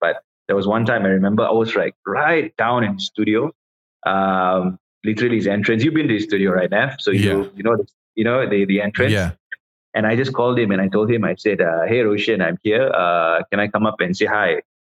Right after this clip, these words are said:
Speaker 1: And he actually said, "No." It's like, uh, "I'm in the zone right now with my music. I, I just wanna focus on this."
Speaker 2: <laughs>
Speaker 1: And I was like,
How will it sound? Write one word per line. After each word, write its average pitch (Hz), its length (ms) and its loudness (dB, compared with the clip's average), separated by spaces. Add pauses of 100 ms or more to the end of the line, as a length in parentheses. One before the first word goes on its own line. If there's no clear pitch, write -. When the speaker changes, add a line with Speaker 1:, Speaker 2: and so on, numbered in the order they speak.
(100)
Speaker 1:
And 104 140 -2
he 123 100 2
actually 143 300 0
said, 120 200 0
"No." 107 340 0 (120)
It's - 160 -8
like, 95 220 0
uh, 87 320 2
"I'm 104 140 2
in 101 60 2
the 95 100 0
zone 127 240 2
right 110 160 0
now 113 160 2
with 104 80 -2
my 95 100 -8
music. 107 460 -2 (480)
I, 92 140 0 (440)
I 101 60 0
just 110 120 2
wanna 104 160 -2
focus 110 320 0
on 98 140 0
this." 98 100 2
Speaker 2:
<laughs> - 1000 -8
Speaker 1:
And 120 120 0
I 117 60 0
was 127 180 0
like, 104 320 0